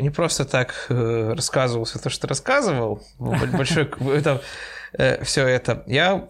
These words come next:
Speaker 1: э, э, таким образом подводил к своей, к своему, как, мнению о том, что все-таки, да, ты прав насчет того, что разрыв вряд ли будет большим, но в квалификациях, скорее всего, м,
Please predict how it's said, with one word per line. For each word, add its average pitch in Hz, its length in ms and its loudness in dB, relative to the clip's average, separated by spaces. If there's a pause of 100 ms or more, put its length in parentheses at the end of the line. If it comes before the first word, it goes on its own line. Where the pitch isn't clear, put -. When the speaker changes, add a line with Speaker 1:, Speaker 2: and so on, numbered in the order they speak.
Speaker 1:
э, 147 840 2
э, 135 60 0
таким 160 220 -2
образом 156 320 0
подводил 139 580 0
к - 80 -8
своей, 131 760 -2
к - 80 -14
своему, 120 680 -4
как, 107 180 -8 (260)
мнению 147 500 2
о - 40 0
том, 190 240 0
что - 160 -6
все-таки, - 360 -6
да, 135 140 2
ты 117 100 -4
прав 139 240 0
насчет 135 260 -6
того, 131 220 -2
что 127 220 -4
разрыв 127 280 -2
вряд 117 240 -4
ли 113 60 -6
будет 120 160 -2
большим, 139 460 -4 (640)
но 139 80 0
в 143 100 -4
квалификациях, 180 680 0
скорее 170 340 -2
всего, 160 560 0
м, 127 880 0